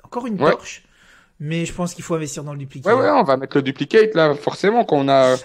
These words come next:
Speaker 1: Attention que, on a déjà deux crash vase en main.
Speaker 2: Bah oui, mais c'est pas grave, ça, on n'a jamais trop de crash vase contre
Speaker 1: Ok.
Speaker 2: un zoo, hein.
Speaker 1: C'est vrai. T'as
Speaker 2: Ça
Speaker 1: raison.
Speaker 2: ralentit tellement, c'est tellement une plaie, cette carte, hein, euh.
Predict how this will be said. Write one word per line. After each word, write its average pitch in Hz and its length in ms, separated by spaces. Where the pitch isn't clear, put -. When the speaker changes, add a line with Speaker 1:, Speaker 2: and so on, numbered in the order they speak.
Speaker 1:
Attention 226 480
que, 226 400
on 160 140
a 185 60
déjà 185 240
deux 180 260
crash 180 280
vase 190 220
en 143 100
main. 110 260
Speaker 2:
Bah 127 180
oui, 185 260
mais 131 120
c'est 143 140
pas 175 140
grave, 214 200
ça, 160 320
on 147 60
n'a 156 120
jamais 208 200
trop 190 140
de 156 60
crash 156 160
vase 151 180
contre - 180
Speaker 1:
Ok. 117 60
Speaker 2:
un 107 60
zoo, 98 180
hein. 139 140
Speaker 1:
C'est 160 120
vrai. 123 200
T'as 220 100
Speaker 2:
Ça 202 60
Speaker 1:
raison. 190 140
Speaker 2:
ralentit 160 320
tellement, 190 360
c'est - 120
tellement 185 220
une 160 80
plaie, 196 240
cette - 180
carte, 117 320
hein, 123 200
euh. 92 140